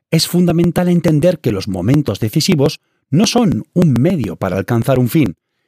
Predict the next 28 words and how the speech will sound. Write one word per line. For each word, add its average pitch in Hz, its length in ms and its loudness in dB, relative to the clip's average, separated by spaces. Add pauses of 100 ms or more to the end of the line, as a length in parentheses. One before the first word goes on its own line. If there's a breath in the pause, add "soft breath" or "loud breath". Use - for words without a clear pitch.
(120)
sino 107 320 -2
que 92 100 -10
son 196 300 0 (260)
el 95 140 -6
propio 107 360 -2
fin. 87 360 -4 (960)
Sin 117 260 0
embargo, 139 480 2 (260 loud breath)
como 180 200 2
se 277 100 -2
ha 320 40 0
mencionado, 139 640 0 (220)
las 139 200 0
buenas 240 360 2
intenciones 131 720 0
para 92 260 -4
crear 131 440 -2
estos 113 340 -2
momentos 147 560 0 (380)
a 104 80 -4
menudo 139 380 0
se 123 120 -4
ven 104 200 -4
frustradas 117 640 -2 (240)
por 160 200 -2
problemas 165 920 0
y 98 100 -6
presiones 170 680 0